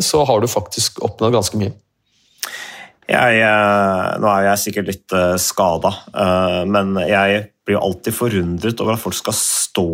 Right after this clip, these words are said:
Speaker 2: i rulletrappa. Altså, for meg så er rulletrappa et verktøy til å komme s-, seg raskere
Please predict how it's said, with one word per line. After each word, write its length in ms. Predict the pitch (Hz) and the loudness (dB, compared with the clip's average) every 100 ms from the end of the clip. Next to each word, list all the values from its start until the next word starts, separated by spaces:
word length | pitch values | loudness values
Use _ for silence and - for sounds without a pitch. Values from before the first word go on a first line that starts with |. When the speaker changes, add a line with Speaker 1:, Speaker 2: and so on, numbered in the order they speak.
| 90 | 2
Speaker 2:
i 60 | 117 | 2
rulletrappa. 520 | 104 85 90 92 - 123 | 0 -2 -4 -2 0 0
Altså, 240 | - 110 - - - | 0 -2 -4 -12 -2
for 100 | 123 | 0
meg 320 | 104 101 143 | 4 2 2
så 240 | - 139 | 2 2
er 140 | 127 123 | 2 2
rulletrappa 960 | 87 82 - 90 - 107 104 104 104 | -2 -4 -2 -4 0 2 4 4 2
et 200 | 110 - | 0 -2
verktøy 320 | 92 87 - | -2 -2 -4
til 100 | 101 | -4
å 40 | - | -2
komme 200 | 95 101 | 0 -2
s-, 200 | 107 - | -4 -4
seg 240 | - 117 | 0 0
raskere 640 | 117 - - - - 113 | 0 -2 -2 -4 -2 -2